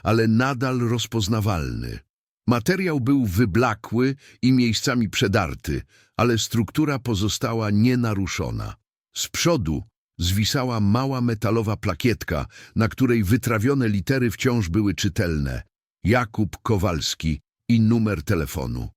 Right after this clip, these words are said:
Michał natychmiast zadzwonił na numer alarmowy, a w ciągu godziny na miejscu pojawił się cały zespół. Policja, strażacy, koroner i komisarz Wiśniewski,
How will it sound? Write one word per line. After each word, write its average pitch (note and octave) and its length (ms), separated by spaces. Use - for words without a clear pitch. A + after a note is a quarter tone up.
Michał B2+ 380
natychmiast A#2+ 800
zadzwonił G2 680
na F#2+ 120
numer F#2+ 360
alarmowy, F2 760
a - 80
w - 40
ciągu A2 340
godziny G#2 460
na G#2 200
miejscu G#2+ 520
pojawił F#2+ 460
się F#2+ 160
cały G2 320
zespół. B1 540
Policja, D#2+ 640
strażacy, E2+ 760
koroner D2 520
i G#2+ 120
komisarz G#2 480
Wiśniewski, D2+ 680